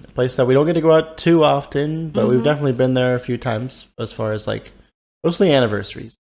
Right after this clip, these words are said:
Speaker 2: Yeah.
Speaker 1: Like, kind of
Speaker 2: Mostly
Speaker 1: one of our
Speaker 2: anniversaries.
Speaker 1: couple of spots for anniversary
Speaker 2: Mm-hmm.
Speaker 1: uh, dinners. And I remember we were looking at maybe going to see a movie after dinner, but didn't see anything we liked.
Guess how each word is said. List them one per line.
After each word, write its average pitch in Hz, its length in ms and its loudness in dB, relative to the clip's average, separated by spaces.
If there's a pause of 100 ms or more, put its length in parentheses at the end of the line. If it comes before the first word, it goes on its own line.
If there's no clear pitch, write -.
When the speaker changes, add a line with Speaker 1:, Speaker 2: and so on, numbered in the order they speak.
(160)
Speaker 2:
Yeah. - 120 -2
Speaker 1:
Like, - 120 -14 (320)
kind 127 100 0
of 120 80 0
Speaker 2:
Mostly 123 80 -4
Speaker 1:
one 139 140 4
of 131 160 2
our 127 140 4
Speaker 2:
anniversaries. 113 220 -6
Speaker 1:
couple 123 280 -2
of 107 100 -6
spots 107 420 -4
for 107 220 -6
anniversary 107 760 -6 (300)
Speaker 2:
Mm-hmm. 233 600 -8
Speaker 1:
uh, 104 320 -6
dinners. 104 560 -6 (800)
And 123 960 -2 (400)
I 120 60 2
remember 151 360 2
we 143 260 2
were 135 440 2
looking 135 800 -2
at 165 280 0
maybe 165 320 0
going 165 260 0
to 160 80 -2
see 170 200 -2
a 160 60 0
movie 160 380 0
after 156 400 -2
dinner, 165 420 -2 (160)
but 117 440 0 (500)
didn't 131 220 -2
see 147 160 0
anything 147 340 0
we 135 80 2
liked. 120 520 -4